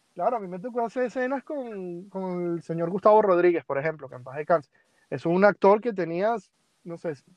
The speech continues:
cuarenta años de trayectoria. Y entonces yo no me creía en el momento en que yo estaba practicando la escena. Yo decía, "Yo no,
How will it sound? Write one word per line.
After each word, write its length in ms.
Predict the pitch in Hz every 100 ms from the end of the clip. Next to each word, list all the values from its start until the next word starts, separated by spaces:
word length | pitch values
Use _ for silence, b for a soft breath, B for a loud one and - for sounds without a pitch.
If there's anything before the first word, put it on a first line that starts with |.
| _
cuarenta 340 | 156 160 160
años 140 | 190 208
de 100 | 202
trayectoria. 460 | 165 147 165 143 - _ _ _ _ _ -
Y 80 |
entonces 220 | 165 - 202
yo 100 | 233
no 100 | 240
me 140 | 240
creía 580 | - 160 190 220 151 139
en 200 | 165 151
el 100 | 151
momento 340 | 151 156 160 202
en 60 |
que 180 | 208 214
yo 140 | 165 165
estaba 280 | 208 208
practicando 460 | 220 214 185 165 202
la 80 | 208
escena. 260 | 240 208
Yo 100 | 151 165
decía, 220 | 185 185
"Yo 100 |
no, 100 | 147